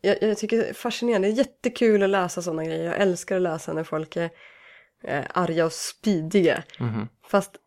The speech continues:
Speaker 1: det ska vara på långt avstånd.
Speaker 2: Ja, nu har
Speaker 1: Så
Speaker 2: man, kan, nu är det, nu har man lite lagom distans till det kanske.
Speaker 1: Ja, precis. För annars så tänker jag bara på de här människorna som har, som genuint älskar de grejerna som de dissar.
Speaker 2: Mhm.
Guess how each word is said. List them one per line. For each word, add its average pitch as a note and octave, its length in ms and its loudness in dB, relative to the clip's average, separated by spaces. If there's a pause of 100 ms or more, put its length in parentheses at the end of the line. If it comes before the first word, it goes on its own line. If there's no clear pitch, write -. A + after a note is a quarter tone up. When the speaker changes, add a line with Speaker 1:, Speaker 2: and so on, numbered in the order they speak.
Speaker 1:
det A3+ 100 2
ska A3+ 140 -4
vara A3+ 120 0
på B3 80 2
långt C4 380 2
avstånd. G3 680 2 (200)
Speaker 2:
Ja, A#2+ 200 2
nu C3 80 2
har C3 100 6
Speaker 1:
Så A#3+ 80 8
Speaker 2:
man, - 420 -6
kan, C3 180 -2
nu C3+ 120 6
är B2+ 40 6
det, A#2+ 140 0
nu C3+ 100 2
har C3 100 6
man B2 180 2
lite A#2+ 140 -4
lagom A2+ 220 2
distans A#2 340 0
till A2 160 -2
det A2 60 -4
kanske. G#2+ 280 -4 (340)
Speaker 1:
Ja, C4+ 300 4
precis. A#3+ 420 4 (220)
För - 120 6
annars B3 200 6
så D4 60 -10
tänker B3+ 340 4
jag B3 60 2
bara G#3 220 6
på G3+ 120 -2
de G#3 140 2
här F3+ 160 0
människorna F3+ 540 -2
som G3 220 -2
har, F3 360 0 (140)
som - 180 -2
genuint C4 540 4 (100)
älskar B3+ 540 2
de G3+ 220 4
grejerna F3+ 340 0
som F3+ 200 -4
de D#3+ 240 -2
dissar. - 560 -2
Speaker 2:
Mhm. A#2+ 300 0